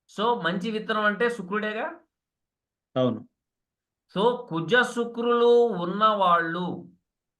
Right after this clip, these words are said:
Speaker 1: జాతకంలో ఎవరైనా కానివ్వండి, కుజ శుక్రుల కాంబినేషన్ ఉంది అంటే భార్యాభర్తల్లో పోట్లాడుకుంటా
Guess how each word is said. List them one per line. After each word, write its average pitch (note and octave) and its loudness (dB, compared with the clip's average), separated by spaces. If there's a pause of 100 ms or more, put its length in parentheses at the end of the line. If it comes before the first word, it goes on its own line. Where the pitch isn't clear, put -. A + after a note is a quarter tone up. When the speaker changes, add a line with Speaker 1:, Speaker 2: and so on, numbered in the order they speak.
(220)
Speaker 1:
జాతకంలో G#3 2 (360)
ఎవరైనా G#3 2
కానివ్వండి, C3 -4 (1040)
కుజ F3 -2 (260)
శుక్రుల G3 0 (180)
కాంబినేషన్ F#3 0 (180)
ఉంది D#3 -6
అంటే G#2+ -2 (1500)
భార్యాభర్తల్లో G3 2 (140)
పోట్లాడుకుంటా G3 0